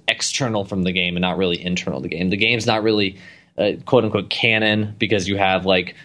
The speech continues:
a Tracer fighting a Winston and they're supposed to be on the same side of the conflict. So, um, if you're looking for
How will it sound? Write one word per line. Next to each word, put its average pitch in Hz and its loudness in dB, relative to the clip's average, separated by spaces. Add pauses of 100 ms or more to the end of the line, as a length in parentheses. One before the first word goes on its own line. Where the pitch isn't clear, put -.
a 107 2
Tracer 113 2
fighting 104 2
a 101 0
Winston 98 0
and 101 0
they're 95 2
supposed 98 -2
to - -2
be 98 2
on 95 0
the 95 0
same 92 0
side 90 2
of 87 -4
the 95 -10
conflict. 87 -2
So, 90 2 (560)
um, 92 2
if - 2
you're 127 4
looking 143 4
for 113 6